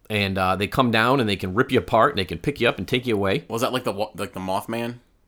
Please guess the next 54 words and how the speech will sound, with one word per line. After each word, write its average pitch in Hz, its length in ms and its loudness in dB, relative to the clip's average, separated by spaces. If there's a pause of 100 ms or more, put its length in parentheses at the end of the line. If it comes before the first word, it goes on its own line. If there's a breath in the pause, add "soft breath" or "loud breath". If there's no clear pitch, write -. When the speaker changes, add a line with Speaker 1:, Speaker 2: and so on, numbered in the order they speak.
(180)
Speaker 1:
Uh, 123 200 4
yeah, 160 120 6
but 120 220 4
it's 120 180 -2
more 139 220 6
like 110 160 2
a 95 40 0
bird, 98 360 8
though. 69 220 -8 (200)
Speaker 2:
But 98 100 -10
a 90 40 -12
bird. 92 320 -6 (120)
Speaker 1:
Not, 107 220 0
not 110 160 -2
like 104 140 -6
a 98 40 -10
strange 113 600 -2
Speaker 2:
Oh, 113 220 2
just, 127 280 -6
and 110 220 -4
yeah, 113 160 -2
just 104 160 -12
abnormally 107 480 -2
large 95 320 -4
birds. 95 280 -4
I've 247 200 6
seen 175 220 4
some 110 360 -2
abnormally 110 540 0
large 104 320 -2
birds 107 360 0
flying 104 380 -4
about 95 380 -2
Speaker 1:
Mm. 123 320 4
Speaker 2:
that 107 80 -6
you 110 120 -4
don't, 117 140 -4
you 104 80 -8
can't 110 220 -6
quickly 104 300 -6
identify. 95 560 -4 (520)
Uh, 87 240 -8
I 101 60 0
have 117 120 0
a 104 40 -6
small 117 340 4
dog. 95 420 2
Speaker 1:
Mm-hmm. 107 280 0 (240)
Speaker 2:
He 135 160 4
is 123 100 2
very 113 220 2
fat 110 320 0
and 92 120 -10
corpulent, 127 520 -2